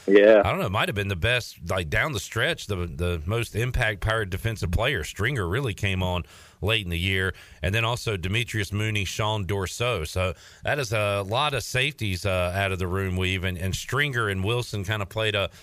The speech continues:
Speaker 2: a hybrid. They'd come up, play a little linebacker-ish position as well. So they'll, uh, they'll have to, I mean, Wilson and Stringer, uh, guys that are gonna leave a pretty big hole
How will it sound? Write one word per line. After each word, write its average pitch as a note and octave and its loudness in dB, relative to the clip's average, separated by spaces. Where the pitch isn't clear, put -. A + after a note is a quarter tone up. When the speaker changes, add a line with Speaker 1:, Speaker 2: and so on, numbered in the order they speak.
Speaker 2:
a F#2+ 0
hybrid. A2 0
They'd G#2 0
come G#2+ -2
up, G2 -2
play G2+ 2
a G2 2
little G2 0
linebacker-ish F#2+ -2
position F#2 -4
as D#2+ -2
well. F#2+ 0
So F2+ -2
they'll, F#2 0
uh, F#2 2
they'll G2+ 0
have A#2 0
to, F#2 -4
I G2+ 0
mean, F#2 0
Wilson D3+ -2
and A2 -4
Stringer, G#2 -2
uh, E2+ 0
guys G2 0
that F#2 -2
are F2 -2
gonna F#2 -2
leave F#2 -2
a D2+ -8
pretty G2 -2
big E2 -2
hole E2+ -2